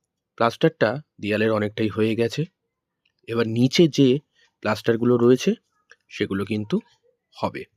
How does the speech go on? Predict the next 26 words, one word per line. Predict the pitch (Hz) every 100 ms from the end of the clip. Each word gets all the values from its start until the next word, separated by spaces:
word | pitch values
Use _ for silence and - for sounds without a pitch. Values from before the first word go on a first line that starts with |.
| _ _ _ _ _ -
বহু | 139 190
কাজ | 196 190 202
এখনো | 123 127 131
বাকি। | 85 - 85 - _ _ _ _ _ _ _
এই | 113 101
যে | 95 165 _ _ _
ঘর | 98 - 92
আপনারা | 92 98 95
দেখতে | 95 - 101
পাচ্ছেন, | 107 - 131 165 _ _ _ _ _ _
ঘর | - 120
ভাঙা, | 107 113 117 117 113 117 - _ _ _ _ _ -
ঘরের | 104 107 107 107 - _
যে | - 107 104
স্ট্রাকচারগুলো | - 90 - 107 95 113
সেগুলো | 143 95 92
দেখেছেন। | 78 - - - _ _ _ _
এটা | 139
ছাদের | 156 107 98 107
চিত্র। | - 87 - 71 _ _ _ _ _
দুটো | 104 104 98
রুম | 98 104
তৈরি | 101 98 98
হয়েছে, | 101 104 - 147 _ _ _ _ _ _ _ _ _ -
তার | 101
মধ্যে | 107 98 101 104